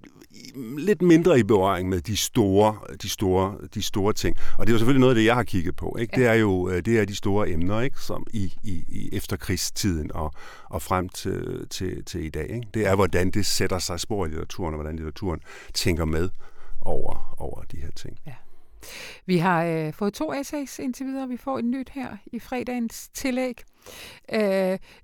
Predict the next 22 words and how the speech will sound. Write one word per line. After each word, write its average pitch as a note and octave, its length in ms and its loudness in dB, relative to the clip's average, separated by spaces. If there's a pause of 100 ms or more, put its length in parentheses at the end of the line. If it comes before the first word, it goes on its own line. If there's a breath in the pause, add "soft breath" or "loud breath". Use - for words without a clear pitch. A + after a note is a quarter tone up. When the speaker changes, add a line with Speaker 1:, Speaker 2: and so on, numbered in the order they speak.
(120)
Speaker 2:
du, G#3+ 240 -6
du A3 80 -2
starter A3 280 2
med A3 160 4
en F#3+ 60 0
disclaimer, F#3 680 -2
hvor, E3 440 -2
øh, D#3 280 -4 (120)
vi E3+ 100 -4
skal D#3+ 200 -10
gerne F#3 220 -2
ikke F#3 120 -6
have G3+ 80 -6
plagiatsager, D#3 800 -4
hvor D3 200 -6
du E3+ 160 -8
skriver, G#3+ 360 0
du G3+ 140 -6
lægger F#3+ 260 0
dig G#3+ 140 2
meget F3 340 2
tæt, - 400 -2